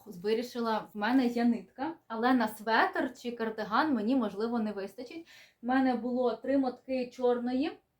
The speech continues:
однотонної, потім моточок ось такої темно-зеленої. Я думала, буде трішки більш смарагдовий колір, але вийшло, як вийшло.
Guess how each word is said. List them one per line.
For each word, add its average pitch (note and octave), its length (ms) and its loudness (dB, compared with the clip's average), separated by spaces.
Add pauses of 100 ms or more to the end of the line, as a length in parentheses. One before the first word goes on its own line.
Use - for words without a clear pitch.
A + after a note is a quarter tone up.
(280)
однотонної, D#4 960 -2
потім C4 480 -4
моточок B3+ 600 -2
ось A#3+ 200 -4
такої A#3 460 -6
темно-зеленої. A3 1300 -2 (360)
Я G3 160 -4
думала, G3 360 -6
буде F#3 280 -8
трішки G3 460 -8
більш F3+ 300 -10
смарагдовий C4 640 0
колір, C#4 420 0
але A3 280 0
вийшло, A3+ 340 -6
як G3 200 -10
вийшло. G#3+ 500 -10